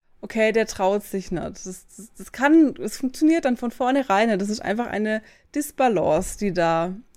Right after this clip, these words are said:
entsteht und die man also ganz schwer wieder ausbügeln kann als Mann, weil dann weiß einfach die Frau, okay, ich bin eh Chef, der kriegt ja jetzt nicht mal auf die Reihe, mich anzusprechen. Also was kann der dann?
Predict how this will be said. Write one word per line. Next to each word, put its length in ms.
entsteht 720
und 120
die 80
man 280
also 220
ganz 340
schwer 240
wieder 180
ausbügeln 640
kann 200
als 240
Mann, 180
weil 80
dann 160
weiß 200
einfach 120
die 100
Frau, 220
okay, 220
ich 140
bin 140
eh 160
Chef, 400
der 120
kriegt 200
ja 80
jetzt 140
nicht 100
mal 140
auf 60
die 100
Reihe, 320
mich 180
anzusprechen. 720
Also 200
was 200
kann 220
der 180
dann? 420